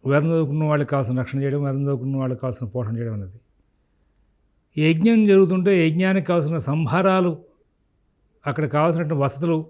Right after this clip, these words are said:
వాటికి సంబంధించి మనం పిలిచినా పిలవకపోయినా వెళ్ళి మనం సహకారం చేసి రావడం.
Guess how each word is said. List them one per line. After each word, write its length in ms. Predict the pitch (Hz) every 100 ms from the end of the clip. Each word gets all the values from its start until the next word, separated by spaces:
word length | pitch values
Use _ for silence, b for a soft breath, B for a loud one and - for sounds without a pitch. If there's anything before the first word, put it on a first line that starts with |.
| _ _ _ _ _ _ _ 135
వాటికి 340 | 135 151 151
సంబంధించి 360 | 139 160 180 170
మనం 200 | 156 147
పిలిచినా 420 | - 156 175 185
పిలవకపోయినా 460 | 156 160 156 156 151
వెళ్ళి 400 | 147 156 160 156 139
మనం 160 | 135
సహకారం 480 | 123 120 127 139 131
చేసి 140 | 127 117
రావడం. 320 | 117 107